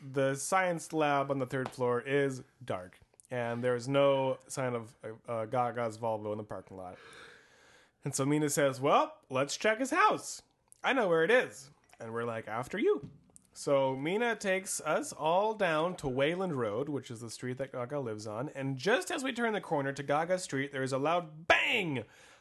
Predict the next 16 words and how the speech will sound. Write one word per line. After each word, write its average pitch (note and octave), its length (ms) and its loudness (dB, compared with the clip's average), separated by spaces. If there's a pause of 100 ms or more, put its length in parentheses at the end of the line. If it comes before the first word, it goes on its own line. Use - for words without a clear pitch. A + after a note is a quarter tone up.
(120)
followed F3+ 220 4
by F3+ 160 2
glass D3+ 420 0
exploding B2+ 580 -4 (160)
everywhere. F#2 520 -12 (600)
And, A#2+ 160 -2
like, A#2 160 -4
lights G#3+ 340 4
come G#3 220 0
on G3+ 240 4
up D#3 180 0
and C#3+ 140 0
down C#3+ 300 2
the B2+ 120 -2
whole C#3 200 0
street, A#3+ 560 0